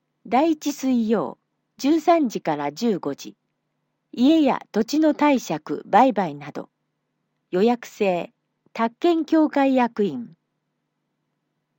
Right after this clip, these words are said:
法律。第三水曜、十時三十分から十二時三十分。法律手続き、相続、金銭貸借、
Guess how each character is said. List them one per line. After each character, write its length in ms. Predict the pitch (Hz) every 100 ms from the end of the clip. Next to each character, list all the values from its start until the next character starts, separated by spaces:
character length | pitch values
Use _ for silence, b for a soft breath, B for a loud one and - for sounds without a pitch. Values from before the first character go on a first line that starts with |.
| _ _ _
法 260 | - 302 277
律。 440 | 254 - 190 180 _ _ _ _ _ _ _ _ _ _ _ _ _ -
第 220 | 226 311
三 300 | - 320 302
水 360 | - 262 233
曜、 320 | 226 180 - _ _ _ _ _ _
十 280 | 196 320 330
時 120 | 190
三 300 | - 226 240
十 140 | 240 247 _
分 200 | 180 151
か 160 | 151
ら 180 | 139 123 -
十 220 | 151 233
二 160 | 330 320
時 140 | 214
三 280 | 185 175 208
十 160 | 196 202 _
分。 240 | 135 123 - _ _ _ _ _ _ _ _ _ _ _ _
法 280 | 285 339 339
律 260 | 330 320
手 140 | 311 302
続 320 | 269 233 208
き、 260 | - 143 - _ _ _ _ _ _
相 340 | - 277 262
続、 460 | 254 - 226 208 - _ _ _ -
金 240 | 262 330
銭 260 | - 349 311
貸 240 | 311 277
借、 400 | - 143 -